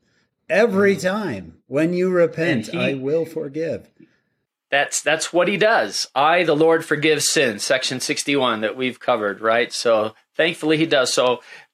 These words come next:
Speaker 2: so don't take this one by itself and beat yourself up <laughs> with it, read all of the things about how forgiving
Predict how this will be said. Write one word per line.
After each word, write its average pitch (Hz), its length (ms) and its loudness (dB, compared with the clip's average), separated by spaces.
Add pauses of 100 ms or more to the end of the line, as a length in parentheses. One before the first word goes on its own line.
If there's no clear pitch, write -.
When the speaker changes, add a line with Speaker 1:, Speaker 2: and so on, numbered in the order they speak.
Speaker 2:
so 131 240 0
don't 208 300 2
take 190 280 -2
this 233 220 0
one 180 200 0
by 208 240 0
itself 208 760 0 (160)
and 165 220 -2
beat 170 140 0
yourself 170 480 0
up 165 200 0
<laughs> - 0 -
with 165 220 0
it, - 240 -4 (440)
read 180 340 0
all 180 380 4
of 156 100 -4
the 147 100 -2
things 147 380 -2
about 139 220 0
how 147 140 2
forgiving 143 640 0